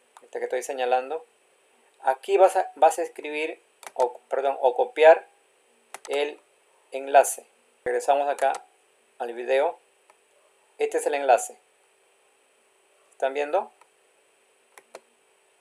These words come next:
Este de aquí viene a ser el enlace que voy a copiar. Sombreamos. Copiar.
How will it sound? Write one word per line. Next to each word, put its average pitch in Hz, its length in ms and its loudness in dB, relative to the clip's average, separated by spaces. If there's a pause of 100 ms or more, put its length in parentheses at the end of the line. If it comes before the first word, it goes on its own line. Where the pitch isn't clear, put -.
(2500)
Este 147 280 -8
de 160 100 4
aquí 175 480 -4
viene 139 160 -8
a 143 40 -6
ser 143 160 -10
el 147 120 -4
enlace 143 580 -2
que - 100 -14
voy 127 140 0
a 120 80 -4
copiar. 110 340 -4 (1700)
Sombreamos. 139 840 -2 (4000)
Copiar. 131 560 2